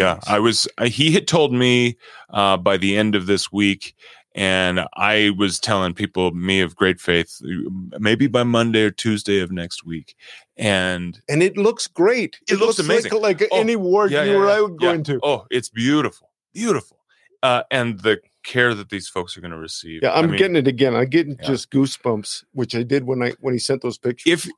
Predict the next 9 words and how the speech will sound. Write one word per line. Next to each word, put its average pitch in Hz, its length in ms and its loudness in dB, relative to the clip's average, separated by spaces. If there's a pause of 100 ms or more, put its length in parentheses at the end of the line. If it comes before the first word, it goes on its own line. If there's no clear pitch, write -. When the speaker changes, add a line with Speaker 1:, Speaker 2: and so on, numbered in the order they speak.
Speaker 1:
if 165 120 2
you 185 120 2
didn't 220 320 0
see 185 260 -2
the 151 160 2
video, 107 560 2
the 92 100 -4
before 101 520 0
video, 110 640 0